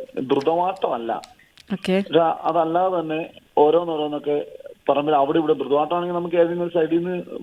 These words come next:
Speaker 1: വന്ന് ഏകദേശം മൊത്തം പോലും അങ്ങനെയല്ല.
Speaker 2: ഉം.
Speaker 1: എവിടെയെങ്കിലുമൊക്കെ ഓരോ ഓരോ കൊടികൾ ഇങ്ങനെ ഇടയ്ക്ക്, ആ, ചെറിയ മഞ്ഞപ്പ് വന്ന്,
Speaker 2: ഉം.
Speaker 1: ആദ്യം കുഞ്ഞു മഞ്ഞപ്പ് വന്നിട്ട് അത് കുറച്ച് നാൾ കഴിയുമ്പം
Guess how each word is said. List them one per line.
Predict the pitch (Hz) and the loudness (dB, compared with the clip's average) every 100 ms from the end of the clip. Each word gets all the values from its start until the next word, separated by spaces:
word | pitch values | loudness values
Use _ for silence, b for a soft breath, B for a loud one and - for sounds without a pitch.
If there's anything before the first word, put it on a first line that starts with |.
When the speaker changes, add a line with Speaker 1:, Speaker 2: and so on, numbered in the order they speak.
| 160 | -2
Speaker 1:
വന്ന് | 165 165 170 - - | -2 2 0 0 -2
ഏകദേശം | 160 156 156 160 165 | 2 2 2 0 -2
മൊത്തം | 151 151 | -4 -2
പോലും | 147 139 | 0 0
അങ്ങനെയല്ല. | 143 165 143 143 - - | -2 -2 -2 -4 -6 -6
Speaker 2:
ഉം. | 196 151 - _ | -4 -4 -12 _
Speaker 1:
എവിടെയെങ്കിലുമൊക്കെ | 160 170 202 185 175 170 | -4 -2 -2 -2 2 4
ഓരോ | 165 175 160 | 4 2 4
ഓരോ | 160 | 4
കൊടികൾ | 151 147 151 | 2 -2 -4
ഇങ്ങനെ | 147 147 143 | -4 -2 -2
ഇടയ്ക്ക്, | 135 135 143 143 139 _ _ - | -2 -4 0 -2 -2 _ _ -2
ആ, | 131 131 131 127 - | 0 0 -2 0 0
ചെറിയ | 147 170 180 | 2 2 0
മഞ്ഞപ്പ് | 156 143 147 151 | -2 -2 -4 2
വന്ന്, | 143 127 139 | 2 2 -4
Speaker 2:
ഉം. | - _ 123 | -8 _ 0
Speaker 1:
ആദ്യം | 151 180 175 | 0 0 -8
കുഞ്ഞു | 180 196 | -6 -4
മഞ്ഞപ്പ് | 185 175 170 | -2 -2 0
വന്നിട്ട് | 170 156 156 | 0 0 0
അത് | 151 | 0
കുറച്ച് | 147 143 156 | 0 0 -2
നാൾ | 147 | 0
കഴിയുമ്പം | 147 143 139 143 | 2 2 0 -2